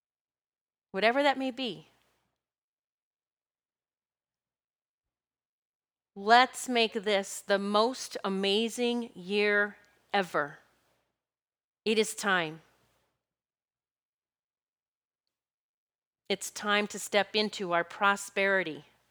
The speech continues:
into the abundance that God always intended for us.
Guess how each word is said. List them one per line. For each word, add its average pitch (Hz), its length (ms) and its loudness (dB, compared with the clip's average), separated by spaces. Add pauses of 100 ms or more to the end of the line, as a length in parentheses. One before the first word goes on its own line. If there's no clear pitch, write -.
(400)
into 196 280 -4
the 190 140 -2
abundance 220 760 2
that 170 220 -4
God 170 340 2
always 208 380 0
intended 165 500 -4
for - 220 -8
us. - 360 -12